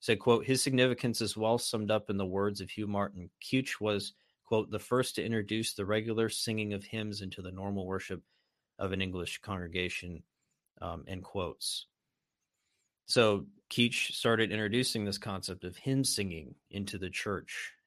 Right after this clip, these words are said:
and it did not meet, um, well with, uh, with some of his brethren. Uh, Robert Steed and William Kiffin, who were both signers of the confession, had issues with congregational singing, and this is discussed in Hyken's book as well.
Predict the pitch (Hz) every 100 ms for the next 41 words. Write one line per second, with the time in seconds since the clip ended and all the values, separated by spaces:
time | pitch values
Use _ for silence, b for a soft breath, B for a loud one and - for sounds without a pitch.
0 | - 98 98 92 92 - 101 95 - -
1 | 104 95 98 101 101 98 101 104 98 -
2 | - _ _ 90 87 85 85 - - 98
3 | 101 98 92 90 87 82 - - - -
4 | - 50 50 - _ _ _ _ 104 98
5 | - 98 90 92 90 - 98 107 82 -
6 | b b b b 104 104 107 113 104 -
7 | - - 113 104 95 92 98 95 - 131
8 | 123 110 104 101 98 117 139 - 110 101
9 | 95 - 87 - _ 98 95 101 - 95
10 | 92 - 101 95 _ _ _ _ 117 117
11 | 147 165 170 113 101 113 101 92 87 80
12 | 98 82 - 92 87 87 - 104 101 92
13 | - 98 92 - 92 95 90 90 87 -
14 | 85 87 - 104 113 87